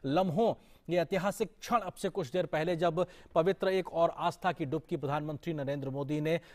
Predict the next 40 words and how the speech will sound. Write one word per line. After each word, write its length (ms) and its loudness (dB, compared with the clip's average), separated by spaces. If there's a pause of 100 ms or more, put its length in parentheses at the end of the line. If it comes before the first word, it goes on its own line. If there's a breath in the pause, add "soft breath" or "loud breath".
(120 loud breath)
अ, 140 0 (140)
निर्मल 440 2
गंगा 400 2
में, 200 2 (240 soft breath)
अ, 60 2
लगाई। 360 2
हमने 220 0
इससे 240 -2
पहले, 420 0
अ, 40 -8 (260 loud breath)
प्रयागराज 840 2
में 120 0
भी 80 0
देखा 320 0
था, 220 2
संगम 560 -2
स्थली 400 0
पर 160 0
जब 140 0
प्रधानमंत्री 600 -4
ने 100 -2
वहां 260 -2
पर 120 -2
डुबकी 300 -4
लगाई 300 0
थी 120 -8
तो 100 -6
निश्चित 380 -4
तौर 220 2
से 160 -6
जो 140 -2
एक 180 -4
बिगड़ा 400 0
उठाया 400 2
था 220 0 (300 soft breath)
स्वच्छ 400 0
निर्मल, 420 2
निर्मल 500 0
गंगा 400 0
का, 340 2